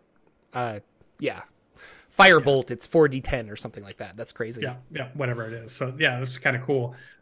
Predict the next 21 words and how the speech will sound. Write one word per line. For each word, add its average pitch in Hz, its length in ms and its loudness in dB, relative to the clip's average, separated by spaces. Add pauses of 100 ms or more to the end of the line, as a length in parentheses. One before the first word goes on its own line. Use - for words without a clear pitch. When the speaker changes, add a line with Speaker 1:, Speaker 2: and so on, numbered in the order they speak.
(180)
Speaker 2:
But 170 200 2
what 185 140 6
I 175 100 6
have 240 460 -2
noticed, 123 560 -2
we're 156 240 -2
playing 196 560 0
basically 139 540 0
high 135 360 0
level 127 280 0
Dungeons 117 340 -8
and 110 80 -12
Dragons, 120 400 0
and 117 80 -6
what 127 180 -2
you'll 127 180 -2
always 160 380 0
hear 127 280 0
people 127 340 -8
talk 127 320 -6
about, 120 380 -4